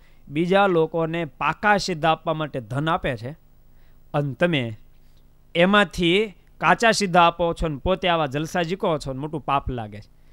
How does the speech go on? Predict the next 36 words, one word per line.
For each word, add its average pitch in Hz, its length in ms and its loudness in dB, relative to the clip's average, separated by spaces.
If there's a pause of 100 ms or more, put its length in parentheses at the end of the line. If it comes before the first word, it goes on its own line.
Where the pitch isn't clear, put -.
(280)
એટલે 165 160 0
તમે 240 380 4
એ 247 160 6
દૂધપાક 214 540 4
નહીં 262 160 -2
પણ 214 160 0
કીડા 233 320 6
ખાઓ 139 300 0
છો, 185 300 0 (300)
તમે 214 280 2
માલપુડા 220 600 4
નહીં 233 280 2
પરંતુ 233 320 0
લોહી 208 300 8
પીઓ 277 260 4
છો 262 160 4
લોકોનું, 156 480 0 (560)
માટે 185 240 2
તમારી 185 240 -2
આ 170 120 4
દિશા 160 320 -2
થઈ 120 220 -12
છે. - 100 -20 (640)
તમારે 214 300 4
દૂધપાક 214 420 2
ખાવ 226 140 2
તો 220 120 -2
ઓલાને 220 200 2
ખવડાવો 220 400 4
ને, 277 100 -4 (460)
અને 180 200 2
એને 226 180 2
ખીચડા 247 320 0
આપો, 196 160 0
તમે 294 320 2
ખાઓ." 139 220 -8